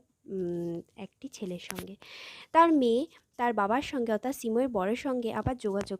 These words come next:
করেছে এবং অনেক দিন পর, উম,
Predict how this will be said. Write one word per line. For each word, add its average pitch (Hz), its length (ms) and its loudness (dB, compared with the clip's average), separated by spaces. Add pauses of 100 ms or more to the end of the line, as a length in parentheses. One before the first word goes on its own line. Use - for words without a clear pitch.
করেছে 180 420 -12 (360)
এবং 247 460 2 (140)
অনেক 254 320 0
দিন 311 180 2
পর, 226 440 0 (260)
উম, 226 100 -4